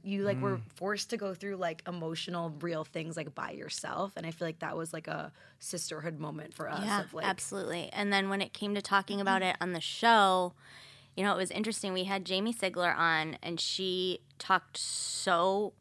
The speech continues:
Speaker 3: beautifully and rawly, if that's a word, about her, what she was experiencing with M S. And she had talked about it publicly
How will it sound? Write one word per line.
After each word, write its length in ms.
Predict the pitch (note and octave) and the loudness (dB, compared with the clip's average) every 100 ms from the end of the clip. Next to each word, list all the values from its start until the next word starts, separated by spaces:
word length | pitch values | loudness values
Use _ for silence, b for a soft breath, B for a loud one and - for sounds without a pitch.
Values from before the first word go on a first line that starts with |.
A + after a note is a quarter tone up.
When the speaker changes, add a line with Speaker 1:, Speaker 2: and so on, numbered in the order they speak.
| _ - _ _ _ _ - - | _ -20 _ _ _ _ -20 -14
Speaker 3:
beautifully 840 | D#3 F3 F3 E3 G3 G3+ G#3+ A3 - - | -2 0 2 0 0 2 2 0 -8 -4
and 280 | F3+ E3+ E3+ - - | 0 0 -4 -8 -12
rawly, 800 | D#3 D3 D#3+ F3 G3+ A3+ A3+ A3+ | -6 0 6 6 6 2 0 -2
if 100 | - | -4
that's 240 | - G#3+ - | -2 -2 0
a 60 | |
word, 360 | A3+ A3 A3+ A#3 - | 2 4 4 0 -2
about 360 | F#3 F3 E3+ - - | 0 4 2 0 -4
her, 140 | F#3 | 0
what 180 | E3+ - | 0 0
she 80 | - | -2
was 100 | F#3 | -2
experiencing 500 | F3 - F3+ F3+ F#3+ | -4 -4 -4 -2 -4
with 120 | F3 | -4
M 160 | E3+ E3 | -2 2
S. 240 | F3 - | 2 2
And 100 | F#3+ | -4
she 100 | - | 0
had 100 | F#3+ | -2
talked 280 | - F3+ F3+ | 4 4 4
about 220 | A3 A3+ | 2 2
it 160 | A3 - b b - | 4 2 b b 0
publicly 800 | - E3+ F#3+ - A#3+ B3 B3+ | 6 6 6 2 4 4 4